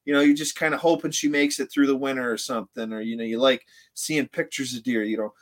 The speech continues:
hunters have a great value for the animals that they pursue, and part of it is, like, the last part of it that's, you know, I guess the most thrilling, you know, unless that's, you know, I, your goal or whatever. But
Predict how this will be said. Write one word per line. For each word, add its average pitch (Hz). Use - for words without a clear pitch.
hunters 277
have 190
a 147
great 139
value 123
for 117
the 110
animals 123
that 117
they 113
pursue, 131
and 101
part 120
of 113
it 117
is, 120
like, 123
the 117
last 123
part 170
of 127
it 120
that's, -
you 123
know, 113
I 113
guess 135
the -
most 135
thrilling, 123
you 117
know, 127
unless 147
that's, -
you 120
know, 117
I, 127
your 139
goal 208
or 135
whatever. 120
But 117